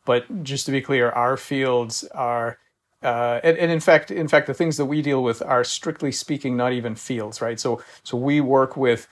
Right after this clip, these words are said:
spatial distributions of resting potentials. So it's not clear to me that these are really fields in the mathematical sense of, of, of the word field, but these are distributions of electrical potentials of living cells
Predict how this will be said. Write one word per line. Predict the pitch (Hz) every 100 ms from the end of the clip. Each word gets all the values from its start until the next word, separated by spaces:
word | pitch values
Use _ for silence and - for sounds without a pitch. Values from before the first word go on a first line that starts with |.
| _
spatial | - - - 147 - 143
distributions | 127 - 139 113 139 147 - 127 120
of | - 120 113
resting | 127 - 131
potentials. | 113 - 117 117 - - - - _
So | - 113 - _ _
it's | - 139 -
not | 139 131 131
clear | - 151 139
to | 131
me | 127 123 117
that | 151 131 120 113
these | - 180 135 127 123
are |
really | 117 120 113
fields | - 127 131 135 135
in |
the | 127
mathematical | 117 113 127 120 120 113
sense | - 127 151 190
of, | 175 -
of, | 262 175 165
of | 220 165 165
the | -
word | 165 175
field, | 160 170 170 170 - _ _ _ 147
but | 127 117
these | 147 185 123 127 123
are | 127 117 113 - 151
distributions | 139 - 135 147 156 143 120
of |
electrical | 113 123 - 120 117
potentials | 127 131 120 123 110
of | - 143 127
living | 131 127 123 117
cells | - 123 117 113 -